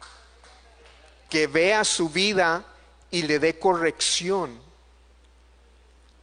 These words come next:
Yo no creo en eso de por video. Yo no veo cómo es usted por video. Usted me puede decir, "Ah, no, hermano, yo,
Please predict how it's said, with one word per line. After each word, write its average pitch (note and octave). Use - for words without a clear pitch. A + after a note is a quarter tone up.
Yo D3+
no F#3+
creo G3+
en F3+
eso D#3
de B2+
por C3
video. B2
Yo C3+
no G#3
veo A3
cómo E3
es D#3
usted B2
por C3
video. A#2
Usted D3
me F3
puede F3+
decir, D3+
"Ah, D3
no, F#3
hermano, G#3
yo, F#3